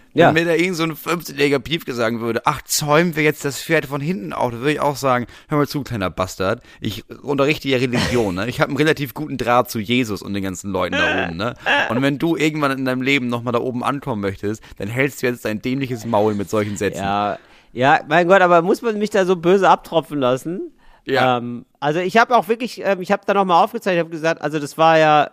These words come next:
Speaker 2: ähm, das ist so eine Redewendung, ich weiß nicht, ob Sie es wissen, also ich glaub nicht wirklich, dass wir jetzt Pferde zäumen.
Speaker 1: <laughs>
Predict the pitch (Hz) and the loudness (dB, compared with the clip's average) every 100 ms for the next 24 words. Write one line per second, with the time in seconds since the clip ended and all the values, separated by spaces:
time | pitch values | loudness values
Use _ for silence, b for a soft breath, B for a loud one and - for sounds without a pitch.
0 | - 135 135 131 127 - 135 131 139 127 | -2 0 2 0 -2 -4 -6 -2 -2 2
1 | 156 226 131 123 123 - 151 147 - 120 | 2 4 4 2 0 0 0 0 -6 -8
2 | 156 185 131 107 120 - 147 143 - 165 | -6 -6 -4 -6 -4 0 0 0 0 -2
3 | 160 - 117 127 110 - - 147 139 - | -2 -10 -8 -6 -6 -6 2 4 4 0
4 | - 92 82 80 - _ - | -2 -2 -2 -8 -18 _ -4